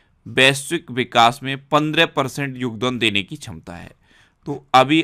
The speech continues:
आईएमएफ की रिपोर्ट के अनुसार अपने देश भारत में वैश्विक विकास में पन्द्रह परसेंट योगदान देने की क्षमता है,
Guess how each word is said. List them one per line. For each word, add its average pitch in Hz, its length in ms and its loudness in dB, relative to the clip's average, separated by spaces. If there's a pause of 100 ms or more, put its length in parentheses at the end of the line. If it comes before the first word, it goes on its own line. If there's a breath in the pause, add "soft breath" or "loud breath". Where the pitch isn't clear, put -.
(140)
आईएमएफ 147 460 4
की 151 140 -4
रिपोर्ट 143 380 -8
के - 120 -14
अनुसार 85 360 -14 (600)
अपने 156 480 2
देश 147 480 0 (100)
भारत 120 380 2
में 85 140 -18 (380)
वैश्विक 139 580 0
विकास 135 460 0
में 139 120 -10 (140)
पन्द्रह 151 460 0 (160)
परसेंट 139 480 -4
योगदान 123 480 0
देने 101 220 -4
की 131 160 -12
क्षमता - 360 -20
है, - 120 -20